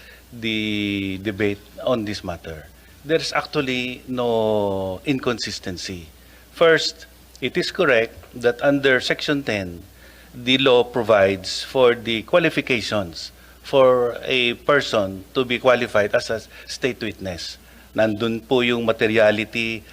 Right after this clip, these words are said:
at absolute necessity ng testimony ng tao, at, uh, corroborated po to on its material points by other witnesses,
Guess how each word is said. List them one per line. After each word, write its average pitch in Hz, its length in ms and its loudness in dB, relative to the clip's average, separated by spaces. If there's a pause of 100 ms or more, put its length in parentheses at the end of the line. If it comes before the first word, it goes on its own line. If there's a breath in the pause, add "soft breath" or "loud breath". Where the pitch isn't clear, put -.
(140 loud breath)
at - 160 -2
absolute 113 560 0
necessity 110 560 0
ng 107 160 -2
testimony 104 560 -4
ng 107 160 -6
tao, 139 640 2 (560 loud breath)
at, - 240 0
uh, 113 160 4
corroborated 107 720 2
po 107 160 2
to 104 160 4
on 101 80 2
its 98 160 -6
material 101 480 0
points 131 400 2
by 104 80 2
other 90 320 0
witnesses, 120 720 -2